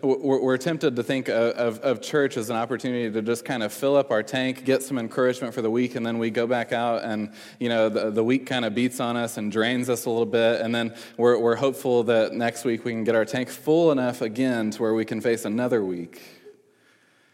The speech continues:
And we keep telling ourselves that if, if, if we'll just focus on our own self-esteem, if we'll, if we'll just focus on being positive, if we'll just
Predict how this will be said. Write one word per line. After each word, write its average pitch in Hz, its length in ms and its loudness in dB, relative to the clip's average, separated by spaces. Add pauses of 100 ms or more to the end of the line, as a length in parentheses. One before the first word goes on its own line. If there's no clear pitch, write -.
(520)
And 120 100 -2
we 135 80 2
keep 160 180 -2
telling 160 280 -2
ourselves 104 840 -4 (300)
that 113 320 -2
if, 127 400 -6
if, 123 320 -6
if 120 220 -4
we'll 117 140 0
just 135 580 -6 (520)
focus 123 920 -2
on 104 380 -6
our 110 320 -4
own 131 360 -2
self-esteem, 120 720 -6
if 110 140 -10
we'll, 113 460 0
if - 180 -2
we'll 123 80 0
just 151 260 -2
focus 127 360 0
on 104 180 -4
being 127 260 -2
positive, 104 600 -6
if - 40 -16
we'll 117 160 -4
just 147 400 -2